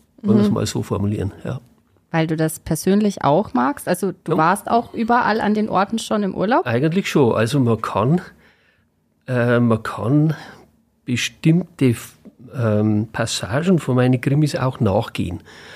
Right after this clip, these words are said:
Speaker 1: Also in, in Allem Frauengrund, da ist so ein Spaziergang durch Rom drin, den kann man also so, wie er, wie er war, nachgehen. Oder auch auf dem,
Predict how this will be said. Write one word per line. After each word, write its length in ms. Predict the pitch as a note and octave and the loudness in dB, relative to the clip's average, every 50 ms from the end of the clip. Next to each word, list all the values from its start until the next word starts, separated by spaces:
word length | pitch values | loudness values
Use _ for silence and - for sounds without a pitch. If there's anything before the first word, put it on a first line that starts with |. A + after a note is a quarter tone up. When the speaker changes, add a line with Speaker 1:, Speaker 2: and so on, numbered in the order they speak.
| - - - - | -20 -20 -10 -4
Speaker 1:
Also 240 | - A#2 A#2 A2+ A#2 | -2 0 0 2 2
in, 140 | A#2 A#2 - | 2 2 2
in 180 | - B2 A#2+ B2 | 2 2 2 4
Allem 240 | - B2 C#3 D3 | 4 4 4 4
Frauengrund, 640 | C3+ A#2+ A#2 G#2+ A2+ B2+ C#3+ C#3 - C#3+ D3+ D3 - | 4 2 0 2 2 2 2 2 4 2 2 2 4
da 60 | C3 | 2
ist 140 | B2 A#2+ A#2 - | 2 2 2 0
so 80 | C3 | 0
ein 40 | A#2 | 0
Spaziergang 760 | A2 - - G#2+ G#2+ - - D#3+ D3+ D3 D3+ C#3+ C3+ C3+ B2+ | 0 0 0 0 0 2 0 0 2 2 2 0 0 0 0
durch 240 | A#2 A#2+ A#2 A2+ - | 0 0 0 0 0
Rom 340 | A#2+ A2 A2+ B2+ D3 E3+ D#3+ | 0 2 2 2 0 0 0
drin, 240 | - D#3+ D#3+ E3+ E3 | 2 2 2 2 2
den 140 | E3 D3 | 0 -2
kann 200 | B2+ - B2 B2 | 0 -2 -2 -2
man 120 | C3 C3 B2+ | 0 0 0
also 160 | B2+ A#2+ B2 | 0 -2 -2
so, 240 | A#2 - C3+ C3 C3 | -2 0 0 0 2
wie 100 | C#3 C3+ | 2 2
er, 260 | C3 B2 B2 A#2+ A#2+ | 2 2 0 -2 0
wie 160 | A#2 B2 C3 | 2 2 4
er 160 | B2+ A#2 A2 | 4 4 2
war, 220 | G#2+ G2 F#2+ G#2+ A2 | 2 2 0 0 0
nachgehen. 540 | G2+ F#2+ F2+ A2 - - - G2+ G2 G#2+ - | 0 0 0 -2 -2 -4 -4 -2 -2 -2 -2
Oder 320 | - G#2+ A#2 G#2+ - - | -2 0 0 0 0 0
auch 60 | A#2 A#2+ | 0 -2
auf 120 | A2 - | -2 -2
dem, 300 | - A#2+ G#2 G2 G2+ F#2+ | -2 -2 0 0 0 -2